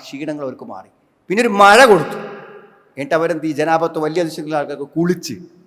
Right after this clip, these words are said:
അങ്ങനെ അവർക്ക് ഉന്മേഷം. അതൊക്കെ മാനസിക ഉന്മേഷങ്ങളാണ് ആ കിട്ടിയത്. പിന്നെ ശത്രുക്കൾ നോക്കുമ്പോൾ അവർ വളരെ കുറച്ചുള്ള പോലെ തോന്നും, അപ്പോഴും അവർക്ക് ഒന്നും കൂടെ ഉഷാറായി. ആ മാനസിക ബലം മലക്കുകൾ ഇറക്കി സഹായിച്ച കൂട്ടത്തിൽ മാനസികമായ കരുത്ത്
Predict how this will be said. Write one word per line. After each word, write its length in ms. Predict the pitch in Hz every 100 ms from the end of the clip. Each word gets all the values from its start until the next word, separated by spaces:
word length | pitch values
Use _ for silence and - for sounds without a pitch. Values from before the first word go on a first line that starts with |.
| _
അങ്ങനെ 180 | 143 160 - 135
അവർക്ക് 220 | 156 156 165
ഉന്മേഷം. 300 | 160 156 -
അതൊക്കെ 200 | - 262 208
മാനസിക 460 | 214 254 254 269 277
ഉന്മേഷങ്ങളാണ് 680 | 233 220 214 196 175 120 - _ _ _ _ _ -
ആ 40 | 139
കിട്ടിയത്. 380 | 117 113 104 _ _ _ _ -
പിന്നെ 140 | 220 220
ശത്രുക്കൾ 400 | 196 277 294 294
നോക്കുമ്പോൾ 360 | 233 226 226
അവർ 140 | 202 202
വളരെ 260 | 170 190 196
കുറച്ചുള്ള 400 | 175 - - 185 143
പോലെ 140 | 139 120
തോന്നും, 220 | 110 98 _ 135
അപ്പോഴും 260 | - 185 165
അവർക്ക് 180 | 151 147
ഒന്നും 220 | 135 139
കൂടെ 120 | 123 113
ഉഷാറായി. 360 | - 110 92 _ _ _ _ -
ആ 140 | 226
മാനസിക 800 | 247 196 214 240 254 - 269 269
ബലം 300 | 208 202 160 -
മലക്കുകൾ 400 | 143 156 170 196 180
ഇറക്കി 300 | 165 - 190
സഹായിച്ച 480 | 165 156 175 165 185
കൂട്ടത്തിൽ 340 | 165 156 151 107 _ _ -
മാനസികമായ 840 | 135 170 196 190 202 202 190 175 170 -
കരുത്ത് 320 | 147 151 151